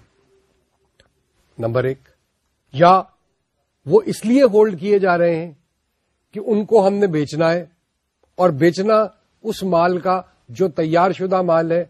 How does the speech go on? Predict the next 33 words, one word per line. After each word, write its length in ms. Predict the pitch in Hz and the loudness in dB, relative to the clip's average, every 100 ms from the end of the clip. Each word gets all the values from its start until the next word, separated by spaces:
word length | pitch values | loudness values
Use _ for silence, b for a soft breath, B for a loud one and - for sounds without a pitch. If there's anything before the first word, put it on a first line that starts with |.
| _ _ _ _ _ _ _ | _ _ _ _ _ _ _
وہ 220 | 127 180 156 | -4 -2 -2
ہماری 400 | 147 147 175 175 _ _ _ _ _ _ _ _ | -4 -4 -6 -10 _ _ _ _ _ _ _ _
بزنس 480 | 117 143 127 139 143 | -8 -6 -6 -8 -12
ہے، 60 | 147 _ _ _ _ _ _ _ _ _ _ _ _ 180 185 _ _ _ _ _ _ _ _ _ _ _ _ _ _ - | -20 _ _ _ _ _ _ _ _ _ _ _ _ _ _ _ _ _ _ _ _ _ _ _ _ _ _ _ _ -10
تو 140 | 135 | -6
ہم 80 | 165 | -2
نے 120 | 202 | 0
یا 160 | 196 190 | 2 0
بنانے 380 | 156 143 151 | 0 0 0
کے 120 | 151 170 | -2 -4
لیے 300 | 180 196 190 _ _ - | -2 -2 -4 _ _ -8
مال 280 | 139 170 180 | 0 2 2
کو 220 | - 202 - _ _ _ _ _ _ _ _ _ _ _ _ _ _ _ _ _ _ _ _ _ - | -2 -4 -6 _ _ _ _ _ _ _ _ _ _ _ _ _ _ _ _ _ _ _ _ _ -16
جو 240 | 107 180 | 0 2
کہ 120 | 180 180 | 2 0
بیچ-، 320 | 143 139 170 | 0 0 -2
بیچا 300 | 139 143 160 | 0 0 2
جائے 280 | 160 165 170 | 2 0 -2
گا، 140 | 170 _ _ | -8 _ _
اس 180 | 147 - | -12 -4
کے 100 | 170 | -2
لیے 180 | 170 180 | 2 2
را 140 | 170 | 0
مٹیریل 320 | 170 160 170 | -2 -4 -4
اکٹھا 320 | 175 175 151 165 | -6 -8 -10 -12
کیا 200 | 170 165 | -10 -12
ہوا 180 | 160 | -12
ہے، 40 | - | -8
انوینٹری 380 | 156 156 165 151 | -6 -4 -6 -8
کی 160 | 170 | -8
ہوئی 240 | 170 170 156 | -8 -10 -14
ہے 40 | |
اکٹھی، 340 | 180 160 160 | -12 -12 -14